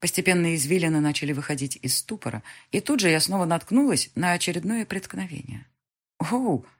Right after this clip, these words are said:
побратимы? Значит, среди этих трех женщин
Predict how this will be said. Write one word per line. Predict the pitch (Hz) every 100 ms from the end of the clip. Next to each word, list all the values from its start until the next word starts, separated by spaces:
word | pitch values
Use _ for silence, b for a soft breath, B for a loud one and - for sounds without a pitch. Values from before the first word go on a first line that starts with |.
| _ _ -
побратимы? | 208 170 165 127 - 175 302 277 - _ _ -
Значит, | 139 190 214 202
среди | - 190 185
этих | 208 226 233 165
трех | - 208 151
женщин | 160 277 269 180